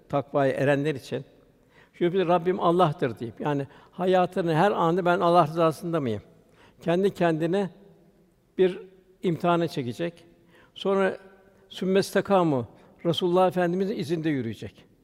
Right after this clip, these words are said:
Onun üzerine melekler iner, onlara, "Korkmayın, üzülmeyin, Allah'ın size vaat ettiği cennetler, sevinin." derler. Bir müjde. Yani cennet vaat edilen,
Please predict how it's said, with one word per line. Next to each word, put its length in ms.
Onun 200
üzerine 520
melekler 500
iner, 420
onlara, 300
"Korkmayın, 500
üzülmeyin, 640
Allah'ın 300
size 180
vaat 180
ettiği 120
cennetler, 440
sevinin." 420
derler. 400
Bir 80
müjde. 420
Yani 320
cennet 400
vaat 240
edilen, 440